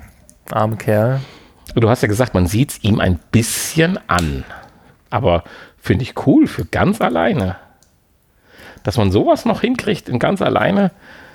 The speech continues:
Speaker 1: Naja, vielleicht hat er hier und da mal einen Helfer gehabt, aber, ähm, ja, also es ist ein Boxspiel. Man steigt auf die Waage, wie du schon sagst,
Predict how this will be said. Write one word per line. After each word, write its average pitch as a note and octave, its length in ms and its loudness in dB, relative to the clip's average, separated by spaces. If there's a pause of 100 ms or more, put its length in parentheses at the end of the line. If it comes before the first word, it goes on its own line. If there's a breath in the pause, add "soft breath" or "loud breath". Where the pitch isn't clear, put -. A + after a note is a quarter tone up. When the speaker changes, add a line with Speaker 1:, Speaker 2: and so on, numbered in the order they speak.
(920 loud breath)
Speaker 1:
Naja, C3 180 -2
vielleicht - 320 -2
hat G#2+ 120 0
er G2 80 4
hier G2 160 4
und F#2+ 120 0
da F#2+ 140 2
mal F#2 140 2
einen F#2 300 -2
Helfer - 360 -4
gehabt, - 380 -10
aber, - 280 -8 (2000 loud breath)
ähm, D3 540 4 (720 loud breath)
ja, F3+ 220 2
also A2+ 140 2
es C#3 80 -2
ist C#3+ 120 2
ein C#3 100 2
Boxspiel. F2 540 -4 (840 loud breath)
Man A2+ 200 0
steigt - 640 0
auf G2+ 160 -4
die G2+ 140 -4
Waage, D#3+ 500 2
wie E3 80 -4
du D#3+ 80 -2
schon D3+ 220 0
sagst, D3+ 560 0